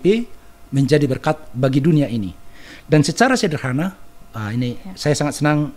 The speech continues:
Speaker 1: memakai, apa ini, pin ini.
Speaker 2: Saya juga
Speaker 1: Ya,
Speaker 2: pakai,
Speaker 1: Neti
Speaker 2: Bapak
Speaker 1: juga
Speaker 2: Ibu.
Speaker 1: pakai ya.
Speaker 2: <laughs>
Speaker 1: Ya, sangat bagus ya.
Speaker 2: Iya, Pak.
Speaker 1: Ya, asal, eh, kalau saya pakai ini, eh, orang biasanya sangat tertarik untuk memilikinya.
Speaker 2: Iya.
Speaker 1: Jadi siapapun bisa memiliki ini.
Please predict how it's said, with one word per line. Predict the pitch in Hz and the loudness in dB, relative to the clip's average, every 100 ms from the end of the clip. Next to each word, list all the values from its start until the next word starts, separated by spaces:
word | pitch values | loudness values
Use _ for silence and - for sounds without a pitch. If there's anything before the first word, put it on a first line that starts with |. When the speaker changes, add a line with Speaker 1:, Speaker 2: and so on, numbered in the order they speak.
| - - - - | -16 -20 -10 2
Speaker 1:
memakai, | 147 143 135 139 131 131 120 - - | 4 4 4 2 2 0 -2 -12 -12
apa | 123 151 | -2 2
ini, | 147 143 | 2 4
pin | 185 | 2
ini. | 160 147 180 - | 2 0 0 -4
Speaker 2:
Saya | - 220 226 | -8 -6 -4
juga | 240 240 | -4 -2
Speaker 1:
Ya, | 127 - | -2 -2
Speaker 2:
pakai, | - 156 | 0 2
Speaker 1:
Neti | |
Speaker 2:
Bapak | 180 147 | 2 2
Speaker 1:
juga | - | 2
Speaker 2:
Ibu. | - 156 | 2 2
Speaker 1:
pakai | 143 | 2
ya. | 160 196 339 302 | 2 2 0 0
Speaker 2:
<laughs> | 349 135 165 | -2 2 2
Speaker 1:
Ya, | 170 - - 554 403 | 0 -6 -6 -4 -2
sangat | - 165 175 | 0 2 4
bagus | 180 151 175 | 4 4 0
ya. | 185 - - | -2 -4 -12
Speaker 2:
Iya, | - 220 196 | -6 -6 -4
Pak. | 175 120 | -6 -4
Speaker 1:
Ya, | 120 113 | -4 -4
asal, | 131 131 - 139 139 | -6 -6 -4 -2 -2
eh, | 139 | -2
kalau | 151 143 | -2 0
saya | 147 | 0
pakai | 147 165 160 | 2 2 2
ini, | 156 151 135 | 0 -2 -4
eh, | 123 113 107 139 | -6 -8 -6 -2
orang | 143 | 0
biasanya | 143 135 131 131 | 2 0 0 -2
sangat | 131 - 127 | -4 -6 -6
tertarik | 139 131 | -4 -4
untuk | 123 127 135 | -4 -4 -2
memilikinya. | 131 123 117 123 107 90 - | -2 -2 -2 -4 -4 -6 -8
Speaker 2:
Iya. | 180 - - 127 | -8 -10 -10 -6
Speaker 1:
Jadi | 123 | 0
siapapun | 170 165 170 165 | 2 2 2 0
bisa | 160 175 | 2 2
memiliki | 147 143 127 139 | 2 2 -2 -2
ini. | 131 110 | -2 -4